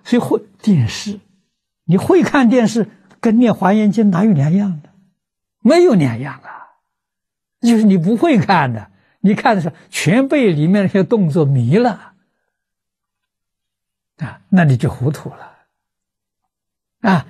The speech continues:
你要能在看电视里看出真妄不二，看出凡所有相皆是虚妄，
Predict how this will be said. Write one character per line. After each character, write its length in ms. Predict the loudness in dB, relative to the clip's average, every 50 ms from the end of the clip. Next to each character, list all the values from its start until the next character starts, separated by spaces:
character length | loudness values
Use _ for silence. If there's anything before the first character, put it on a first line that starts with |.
| 0
你 120 | 2 4 4
要 160 | 4 4 4
能 240 | 4 4 4 4 4
在 160 | 2 2 0
看 280 | 0 0 0 0 2 2
电 200 | 2 2 2 0
视 140 | 0 0
里 180 | -2 0 0 -2
看 280 | -2 -2 -2 -2 -2 0
出 140 | -2 -2 -2
真 240 | 0 0 0 2 2
妄 240 | 2 2 0 0
不 100 | 0 -2
二， 320 | -2 -2 -4 -8 -12 -14 _ _ _ _ _ -6
看 240 | -2 0 0 0
出 160 | 0 0 0 0
凡 260 | 0 0 0 0 0
所 180 | 2 2 2
有 180 | 2 2 0 -2
相 260 | -2 -2 -2 -2 -2
皆 140 | -2 -2 -2
是 140 | -2 -2 -6
虚 180 | -6 -4 -4
妄， 220 | -4 -4 -6 -10